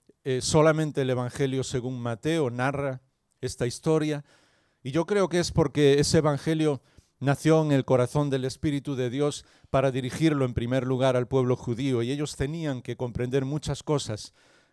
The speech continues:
en cuanto al Mesías. Entonces, es clave para,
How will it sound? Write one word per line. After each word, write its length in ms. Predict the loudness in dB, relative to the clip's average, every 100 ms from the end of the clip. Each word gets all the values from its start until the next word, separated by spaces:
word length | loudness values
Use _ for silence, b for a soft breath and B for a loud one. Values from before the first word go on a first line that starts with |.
| b
en 160 | -4
cuanto 440 | 2 2 2 0 0
al 100 | 0
Mesías. 680 | -2 -4 -2 0 0 -2 -8 B B -12
Entonces, 500 | -4 -2 0 -4 -6 b b _ _ _ _ _ -8
es 140 | -6
clave 460 | -2 2 2 4 2
para, 500 | 2 0 0 -4